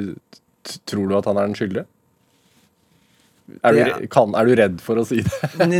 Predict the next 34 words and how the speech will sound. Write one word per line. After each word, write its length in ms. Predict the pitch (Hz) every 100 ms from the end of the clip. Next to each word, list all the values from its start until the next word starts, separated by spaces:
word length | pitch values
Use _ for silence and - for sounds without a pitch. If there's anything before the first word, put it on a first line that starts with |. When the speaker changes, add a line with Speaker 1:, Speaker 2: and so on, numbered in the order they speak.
| 165
Speaker 2:
nei, 80 | 175 226
jeg 80 | 208
er 60 |
ikke 80 | 180
redd 80 | 135
for 140 | 143
det, 20 | 156
men 140 | 175
jeg, 80 | 139
jeg 80 | 160
er 80 | 180
mye, 160 | 165
jeg 140 | 135 156
er 100 | 143
alltid 240 | 127 170 165
mye 160 | 143
mer 140 | 139 127
redd 140 | 98 -
for 80 |
å 60 | 139
si 160 | - 117
at 80 | 131
noen 220 | 113 113
er 80 | -
skyldige 340 | 131 92 104
enn 80 | 113
å 60 | -
si 140 | 113
at 100 | 113
noen 140 | 101 98
er 140 | 120
uskyldige. 440 | - 104 92 123 131
Speaker 1:
Mm. 160 | 117
Speaker 2:
Eh, 140 | 120